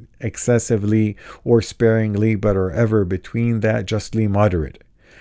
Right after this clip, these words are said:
And enjoining moderation and balance in spending and consumption, and warning against wastefulness is from enjoining good and righteousness, and it is from enjoining good and forbidding evil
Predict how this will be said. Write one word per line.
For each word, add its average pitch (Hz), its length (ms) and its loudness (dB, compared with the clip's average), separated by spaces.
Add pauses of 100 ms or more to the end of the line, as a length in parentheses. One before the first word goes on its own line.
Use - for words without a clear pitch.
(160)
And 135 200 4
enjoining 131 520 2
moderation 123 680 2
and 117 160 0
balance 120 460 0
in 113 80 -2
spending 123 500 0
and 117 160 -2
consumption, 104 800 -2 (340)
and 120 200 2
warning 131 340 4
against 120 400 0
wastefulness 123 640 0
is 113 140 0
from 120 200 -2
enjoining 120 600 0
good 117 220 4
and 107 180 2
righteousness, 104 760 -2 (420)
and 135 160 4
it 131 140 4
is 127 120 0
from 139 220 2
enjoining 131 640 2
good 127 240 4
and 120 140 0
forbidding 117 500 0
evil 107 500 0